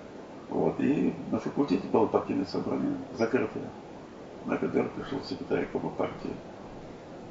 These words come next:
И вот об этом он сказал, об этом решении. Пленума Ц К К П С С. И тогда три коммуниста встали и сказали, что мы не можем принять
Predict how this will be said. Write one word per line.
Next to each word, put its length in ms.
И 60
вот 160
об 120
этом 220
он 80
сказал, 320
об 160
этом 180
решении. 440
Пленума 460
Ц 80
К 180
К 140
П 120
С 100
С. 120
И 60
тогда 560
три 100
коммуниста 600
встали 360
и 40
сказали, 320
что 100
мы 120
не 140
можем 260
принять 360